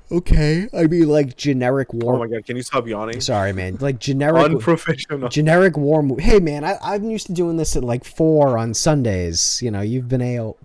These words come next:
Speaker 1: A wall.
Speaker 2: Oh yeah, it is. It is almost nine for you.
Speaker 1: Yeah.
Speaker 2: It's, it's almost eight for me.
Speaker 1: Yeah.
Speaker 2: Um,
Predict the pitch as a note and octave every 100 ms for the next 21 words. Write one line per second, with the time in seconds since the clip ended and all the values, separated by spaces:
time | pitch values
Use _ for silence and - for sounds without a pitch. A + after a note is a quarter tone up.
0 | - A#2+ G#2+ F#2+ F#2 - C3+ D3+ B2 A2
1 | A2+ G2+ A#2 B2 G2+ G2 - G2 F#2 F2+
2 | E2+ F#2+ G#2 D#2+ D2+ C3 A#2+ A#2+ A#2 G#2+
3 | G#2 F#2 G2+ - G2 - E2 D2+ D#2+ _
4 | - - - - _ A#2 A2+ A2+ A2 A2
5 | A2